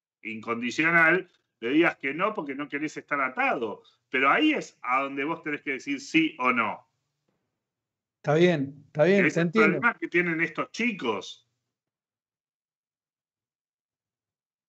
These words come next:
Speaker 1: Claro, nosotros, o sea,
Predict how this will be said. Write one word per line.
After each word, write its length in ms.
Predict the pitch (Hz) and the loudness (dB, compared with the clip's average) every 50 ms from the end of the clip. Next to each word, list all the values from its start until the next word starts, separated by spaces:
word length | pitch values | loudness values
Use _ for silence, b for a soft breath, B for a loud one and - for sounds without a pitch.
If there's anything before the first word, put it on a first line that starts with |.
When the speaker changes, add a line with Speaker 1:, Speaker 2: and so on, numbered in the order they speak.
| _ _ _ _ _ _ _ _ _ _ _ _ _ _ _ _ _ _ _ _ _ | _ _ _ _ _ _ _ _ _ _ _ _ _ _ _ _ _ _ _ _ _
Speaker 1:
Claro, 400 | 139 147 170 190 190 147 120 113 117 | 2 4 6 6 4 4 0 -4 -8
nosotros, 420 | 117 - 294 226 240 220 170 - 113 117 123 131 | -6 -2 -2 -2 -2 -4 -6 -8 -10 -10 -12 -12
o 80 | 123 - - | -12 -12 -8
sea, 260 | - 147 135 120 117 | -6 -4 -4 -4 -4